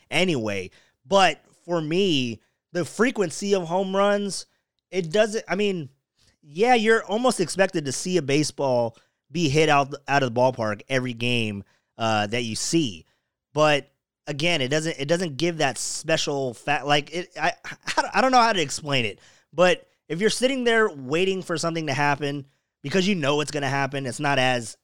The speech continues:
exciting. Does, does that make sense? So anyways, so baseball has been trying to generate a lot of fan interest because they have to compete with N B A, they have to compete with N F L,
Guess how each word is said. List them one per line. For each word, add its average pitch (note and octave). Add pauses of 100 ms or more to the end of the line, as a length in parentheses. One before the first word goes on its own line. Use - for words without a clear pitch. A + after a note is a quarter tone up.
(100)
exciting. -
Does, C#3+
does D#3
that D#3
make C#3+
sense? C3 (240)
So A3+ (200)
anyways, D3+
so F#3
baseball A3
has F#3+
been F3+
trying F3
to E3+
generate C3 (840)
a D3
lot D3+
of C#3+
fan D3+ (100)
interest C#3 (300)
because F#3+
they E3
have C#3
to F3
compete D3
with C3
N B2
B B2+
A, A2+
they A2+
have C3
to B2+
compete C3+
with A#2+
N A#2+
F B2+
L, A#2